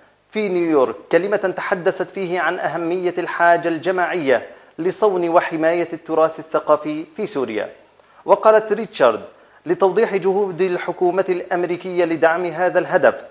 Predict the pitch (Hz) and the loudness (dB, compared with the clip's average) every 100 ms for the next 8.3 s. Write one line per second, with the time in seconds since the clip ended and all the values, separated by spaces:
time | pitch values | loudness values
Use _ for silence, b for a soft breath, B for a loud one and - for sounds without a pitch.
0 | B B B 143 175 - 175 175 170 165 | B B B 2 2 0 0 0 0 0
1 | 160 170 170 151 165 170 165 - 160 175 | 2 2 0 -2 -4 -10 -10 2 4 4
2 | 170 160 160 165 180 165 170 170 160 160 | 2 0 2 2 0 -4 -4 -2 2 4
3 | 170 175 185 170 - - 180 180 156 123 | 4 2 -2 -6 -6 -4 2 8 8 8
4 | - B B B 160 220 190 185 185 185 | 2 B B B -2 0 0 0 0 4
5 | 180 175 165 170 175 185 180 170 226 175 | 4 4 0 -2 -4 -2 2 2 2 -2
6 | 170 170 165 - 160 165 160 165 160 151 | -4 -6 -8 -6 -4 -4 0 0 0 0
7 | 151 147 147 151 156 147 147 156 151 131 | 0 0 0 -2 -4 -6 -6 -6 -6 0
8 | 156 - 104 | 0 2 -2